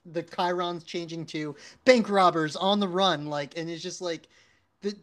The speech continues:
somebody's on the news rambling about whatever, and then, like, views go up, and, and y-, it becomes a weird attention thing, which maybe didn't hit home back when Anchorman two came out and bombed,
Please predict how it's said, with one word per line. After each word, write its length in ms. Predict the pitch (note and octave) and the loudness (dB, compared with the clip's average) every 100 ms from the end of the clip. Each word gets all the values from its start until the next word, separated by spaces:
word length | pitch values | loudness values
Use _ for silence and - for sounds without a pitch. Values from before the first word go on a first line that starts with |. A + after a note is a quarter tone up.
| - | -20
somebody's 500 | - G#3+ G#3 G#3 G3 | -2 0 2 0 0
on 100 | F#3+ | 0
the 60 | |
news 240 | G3 G3+ D#3 | 0 0 0
rambling 600 | E3+ F3+ F3+ F3 E3+ E3 | 0 2 2 0 0 -2
about 360 | D3+ D#3 D3+ | 2 2 2
whatever, 600 | D3+ E3+ D#3+ D#3+ D#3 D3 C#3 | 0 -2 0 0 0 -2 -6
and 200 | D3+ D3+ | -8 -6
then, 200 | D3+ D3 | -8 -6
like, 240 | C#3+ - | -8 -8
views 380 | C3 C3+ D#3+ D3+ | -12 -4 -2 0
go 260 | E3 D#3 D3+ | 0 2 2
up, 380 | D#3 D3 C#3+ C#3+ | 2 2 -2 -4
and, 280 | C3 B2+ B2+ | -4 -4 -6
and 280 | C3 B2+ A#2+ _ | -6 -8 -10 _
y-, 120 | D3 C3+ | -14 -8
it 200 | D#3 - - - - | -8 -10 -18 -20 -2
becomes 360 | F3 F#3 G3+ F3+ | 2 4 6 6
a 60 | |
weird 200 | F3 F3 | 8 8
attention 480 | E3 - F3+ E3 D#3 | 4 0 -2 -2 -4
thing, 340 | D3 C#3+ C3+ C#3 - - - - - | -4 -6 -8 -12 -18 -20 -20 -20 -8
which 320 | F3+ F#3 F3 - | 0 0 -2 -8
maybe 460 | F3 E3+ G#3+ B3+ | -2 4 4 6
didn't 280 | A#3+ B3 B3 | 4 4 2
hit 220 | F3 A#3 | 4 4
home 340 | F#3 G3 A#3 G#3 | 4 2 2 2
back 340 | C#3+ E3 F#3 | 2 0 0
when 100 | F#3 | -2
Anchorman 500 | E3 D#3+ F3+ F3 E3+ | -4 -4 -4 -2 -2
two 200 | D#3 F3+ | -2 -4
came 260 | F3 E3+ D3+ | -2 -4 -2
out 180 | D3 E3 | -4 -4
and 180 | C3+ A#2 | -8 -8
bombed, 540 | A2+ C3 E3+ G#3+ G3+ | -6 -4 -4 -6 -8